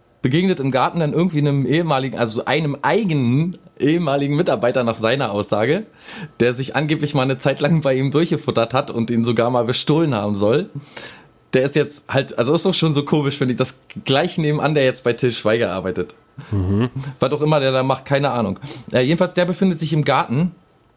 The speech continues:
Speaker 1: aber der kann Jan Ulrich nicht so richtig aufhalten. Jan Ulrich ist drauf wie eine Kuh und will sich unbedingt von Till verabschieden. Und irgendwann kommt Till raus halt und diskutiert mit ihm und, äh, Jan Ulrich legt die Hand auf Tills Schulter. <laughs>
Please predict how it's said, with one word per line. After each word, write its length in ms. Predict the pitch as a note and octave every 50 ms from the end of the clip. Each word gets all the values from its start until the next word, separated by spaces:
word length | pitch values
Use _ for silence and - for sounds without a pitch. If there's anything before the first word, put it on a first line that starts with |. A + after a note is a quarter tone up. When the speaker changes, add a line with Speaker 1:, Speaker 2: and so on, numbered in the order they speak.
| - - _ - - -
Speaker 1:
aber 160 | - A#2 C3
der 100 | C#3 C#3
kann 240 | C#3 - B2+ D3+ D3+
Jan 160 | C#3 C3+ D3 D3+
Ulrich 260 | C#3 D#3 D3 D3+ D3
nicht 140 | D3 C#3+ -
so 80 | C3+
richtig 240 | C3+ C#3 C#3 A#2+ A2+
aufhalten. 500 | - C3 C3 - A#2 A#2 A2 A2+ A#2 A2+ - - - - - _ _ - _ -
Jan 220 | G#2 G#2 A#2+ B2+
Ulrich 320 | F#2 B2 C3+ C3 C3+ B2+
ist 160 | C3+ B2 - -
drauf 340 | - - B2 C#3 D#3 D#3 -
wie 40 | E3+
eine 140 | D3+ C3+ C#3
Kuh 400 | C#3 - - F3 D3+ D3 F3+ F#3 - - _ _
und 260 | - A#2+ B2+ B2+ B2+
will 120 | D#3+ D#3+ D3
sich 300 | C3+ C#3+ C#3 - - -
unbedingt 400 | D#3 F3 F3+ E3 D#3+ D#3+ E3 D#3+
von 240 | - - D#3 D3 C3
Till 160 | - E3 D#3
verabschieden. 640 | D#3 C#3+ A#2+ D3 - - - A2 A2+ C#3 D3+ D3+ - - _ - -
Und 180 | - A#2 C3+ C#3
irgendwann 300 | B2+ D#3+ F3+ E3+ F3 E3
kommt 240 | - F3+ F3 - -
Till 160 | - F#3+ F3+
raus 320 | E3+ B2+ C#3 E3+ F3+ - -
halt 220 | C#3+ D#3 D#3 D3+
und 160 | C#3+ C3+ C3
diskutiert 500 | D#3+ D3+ - E3+ D#3+ - - E3+ F3+ -
mit 140 | D#3 D#3+ D3+
ihm 160 | C#3 D3+ D#3
und, 300 | F3 B2+ C3 B2+ - - -
äh, 360 | B2 B2+ B2 B2 A#2+ - -
Jan 220 | F#2 A#2 C3 D#3+ E3
Ulrich 260 | E3+ F#3 F3 F3+ -
legt 180 | D#3 D#3+ D#3 -
die 120 | D#3 C#3
Hand 180 | A#2 F3+ F#3+ F#3
auf 160 | - D3 D3
Tills 260 | - - F3 E3 D#3+
Schulter. 600 | - - - D#3+ F#3 - C#3+ B2 D3 E3+ E3 -
<laughs> 40 | _